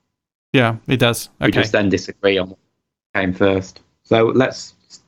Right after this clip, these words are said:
Speaker 2: stick with this.
Speaker 1: So you're all right with Seven Days, Seven Weeks then as the second song? 'Cause I think because now we've got the order right, do you want to insist on a different song in place?
Speaker 2: No, I think I'm happy with, with that song. I'm not going to get, um,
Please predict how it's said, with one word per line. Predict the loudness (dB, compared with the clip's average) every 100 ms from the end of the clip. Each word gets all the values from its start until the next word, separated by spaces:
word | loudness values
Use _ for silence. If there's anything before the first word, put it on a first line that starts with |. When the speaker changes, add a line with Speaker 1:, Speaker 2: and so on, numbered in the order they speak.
| _
Speaker 2:
stick | -6 -6 -4 -4
with | -4 -2
this. | -4 -4 -8 -20 _ _ _ -10
Speaker 1:
So | -2 0
you're | 2 2
all |
right | 2 0
with | 0
Seven | 0 2
Days, | 2 0
Seven | -2 0
Weeks | 0 0 -2
then | 0
as | 0
the | -4
second | -4 -4 -2 -2 0
song? | 0 0 -2 -6 -8
'Cause | -4 -4
I |
think | 0 -2 -2 -8 -18 _ _ _
because | -4 -2 -2 0
now | 0 2
we've | -2 -2 -2
got | -2 0
the |
order | 0 0 0
right, | 0 -2 -2
do | -2
you | 0
want | 0 -2
to | -2 -2 -2
insist | -4 -2 0 0 0
on | 0
a |
different | 0 -2 -6
song | -2 -2 -2
in | -2
place? | -2 -2 -4 -14 _ _ _ _
Speaker 2:
No, | 0 2 2 2 0
I | -2
think | -2 -2
I'm | -2
happy | -2 -2
with, | -2 -6 _ -2
with | -2 0
that | -2 -2 -6
song. | -4 -2 0 -4 -4
I'm | 0
not | 0 -2
going | -4
to | -2 -2
get, | -2 -2 _ -4
um, | -2 -4